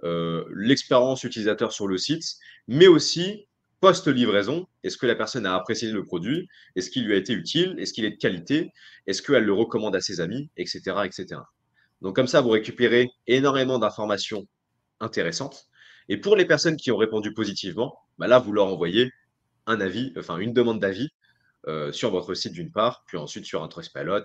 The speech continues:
un avis vérifié, pourquoi pas même, euh, un avis vidéo, euh, en échange d'un beau cadeau,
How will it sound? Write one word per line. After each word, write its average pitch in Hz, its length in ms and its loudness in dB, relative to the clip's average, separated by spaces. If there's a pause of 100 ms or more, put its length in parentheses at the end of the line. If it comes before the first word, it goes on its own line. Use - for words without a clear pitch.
(140)
un 87 120 -8
avis 85 240 -8
vérifié, 76 480 -4 (460)
pourquoi 127 380 0
pas 95 100 2
même, 113 260 4
euh, 85 300 0
un 92 140 -6
avis 87 220 -4
vidéo, 92 440 -2 (460)
euh, 69 240 -6
en 90 120 -8
échange 101 380 -2
d'un 85 180 -2
beau 131 200 2
cadeau, 113 480 0